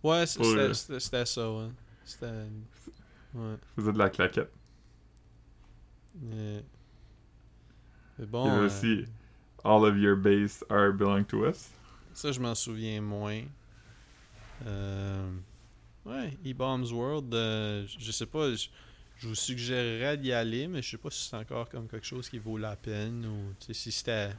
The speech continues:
Speaker 1: si c'était une époque, puis là, on est, on est ailleurs. Mais,
Speaker 2: Ouais.
Speaker 1: mais vous
Speaker 2: C'est ça qui
Speaker 1: pouvez,
Speaker 2: est weird,
Speaker 1: mais,
Speaker 2: euh.
Speaker 1: mais sûrement que si vous allez sur YouTube puis vous écrivez, euh,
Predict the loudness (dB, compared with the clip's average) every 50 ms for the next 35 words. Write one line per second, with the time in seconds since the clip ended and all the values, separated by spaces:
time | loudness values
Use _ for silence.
0 | -14 -20 -20 -20 -20 -20 -20 -20 -20 -20 -20 -20 -20 -20 -18 -14 -10 -8 -6 -4
1 | 2 4 4 4 4 2 2 0 0 0 2 2 0 0 0 -6 -10 -8 -6 -4
2 | -4 -4 -4 -6 -6 -8 -8 -8 -8 -8 -6 -6 -6 -6 -4 -4 -2 -2 -2 -2
3 | -2 -2 -4 -6 -8 -10 -10 -14 -18 -20 -20 -16 -12 -10 -8 -8 -6 -6 -8 -8
4 | -10 -10 -6 -2 -2 0 0 -2 -2 -6 -10 -18 -20 -20 -20 -20 -20 -20 -20 -20
5 | -14 -10 -6 -4 -4 -4 -6 -8 -8 -8 -2 0 2 4 6 6 6 8 8 8
6 | 6 6 4 4 2 2 2 2 0 0 2 0 0 0 0 -2 -2 -2 -2 -4
7 | -4 -4 -4 -2 0 0 0 0 -2 -4 -4 -4 -4 -4 -2 -2 -2 -4 -4 -4
8 | -4 -4 -4 -4 -4 -6 -8 -6 -6 -6 -6 -6 -6 -8 -8 -6 -6 -4 -4 -2
9 | -2 -2 -2 -2 -4 -4 -6 -6 -8